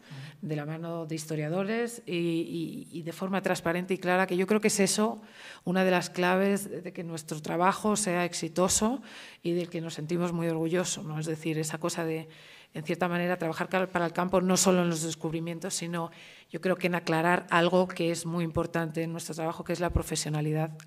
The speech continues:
a, a todos los niveles. Yo creo que profesionalidad tiene que ser un dentista,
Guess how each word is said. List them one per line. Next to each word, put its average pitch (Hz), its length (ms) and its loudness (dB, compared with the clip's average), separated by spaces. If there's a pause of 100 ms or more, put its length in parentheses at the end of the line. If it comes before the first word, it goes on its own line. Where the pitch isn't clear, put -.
(240)
a, 196 60 -2
a 185 60 -2
todos 202 160 6
los 196 120 4
niveles. 170 340 0
Yo 165 80 -4
creo 175 140 -2
que - 20 -14
profesionalidad 175 680 -6 (240)
tiene 175 160 -2
que 175 80 -4
ser 170 240 -4
un 170 120 -6
dentista, 208 640 0